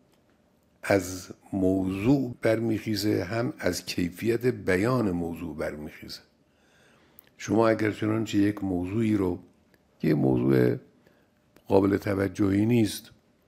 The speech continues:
در شعر بیارید، این شعر رو اعتلا نمیبخشه. اگر بیارید،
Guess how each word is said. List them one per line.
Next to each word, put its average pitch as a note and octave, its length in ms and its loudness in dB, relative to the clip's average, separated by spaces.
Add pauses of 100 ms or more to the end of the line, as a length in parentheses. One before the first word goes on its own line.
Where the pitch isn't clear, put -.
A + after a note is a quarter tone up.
(560)
در G2+ 240 2 (280)
شعر G2+ 380 0
بیارید، G#2+ 760 0
این C3+ 440 2
شعر C3 260 0
رو B2 140 2
اعتلا A2+ 560 0
نمیبخشه. F2+ 680 -2 (180)
اگر C3 360 4
بیارید، D3 800 8